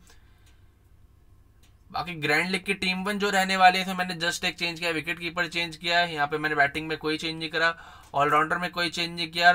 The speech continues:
बॉलिंग में सिर्फ एक चेंज किया, मैंने वीएस सुरेश को ले लिया यहाँ पे फनूस की जगह। कैप्टनसी नीतीश को दी, वाइस कैप्टनसी ऋषभ को दी, दोनों विकेट बॉल, विकेट टेकर बॉलर्स। ग्रैंड लीग की टीम टू मैं वापस सचिन के साथ गया हूँ। यहाँ पे मैंने जमाल को पिक करा है,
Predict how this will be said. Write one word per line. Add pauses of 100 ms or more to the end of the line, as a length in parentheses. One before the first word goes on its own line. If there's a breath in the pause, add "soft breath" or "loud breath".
(160)
बॉलिंग
में
सिर्फ
एक
चेंज
किया,
मैंने
वीएस
सुरेश
को
ले
लिया
यहाँ
पे
फनूस
की
जगह। (380 loud breath)
कैप्टनसी
नीतीश
को
दी,
वाइस
कैप्टनसी
ऋषभ
को
दी,
दोनों
विकेट
बॉल,
विकेट
टेकर
बॉलर्स। (760 soft breath)
ग्रैंड
लीग
की
टीम
टू
मैं
वापस
सचिन
के
साथ
गया
हूँ।
यहाँ
पे
मैंने
जमाल
को
पिक
करा
है,